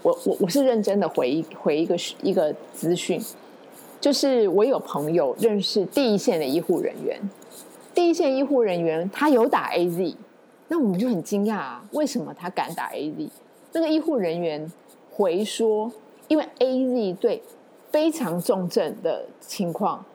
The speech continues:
的确是有相当好的防护率。好，这个医生讲的东西我没有不相信，只是如果就一般人，他不是重症患者的人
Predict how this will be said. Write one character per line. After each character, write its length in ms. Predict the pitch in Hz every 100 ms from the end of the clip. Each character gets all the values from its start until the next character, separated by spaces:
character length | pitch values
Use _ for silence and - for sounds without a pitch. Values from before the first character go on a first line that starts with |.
| - -
的 220 | - 196
确 220 | 208 269 233
是 180 | 233
有 120 | 185 123
相 240 | - 180
当 160 | 185 185
好 240 | 160 -
的 160 | - - - -
防 180 | 160 160
护 200 | 190 165
率。 160 | 156 - - - -
好， 180 | - 135 - - - - -
这 120 | - 359
个 80 |
医 120 | 320 330
生 220 | 311 311
讲 180 | 208 147
的 80 |
东 220 | 156 190 196
西 320 | - 185 185 - - -
我 280 | 196 185 156
没 200 | 180 240
有 100 | 214
不 100 | 185
相 240 | 185 175
信， 240 | 175 151 - - - - - - -
只 180 | 214
是 220 | 214 320 254
如 320 | 220 254 330
果 240 | 254 151
就 340 | 190 285 208 -
一 100 | 302
般 320 | 285 226 240 240
人， 280 | 180 - 180 - - -
他 160 | -
不 160 | 254 202
是 200 | 208 302
重 200 | 277 226
症 200 | 214 202
患 200 | 214 170
者 140 | 156
的 100 | -
人 240 | 104 110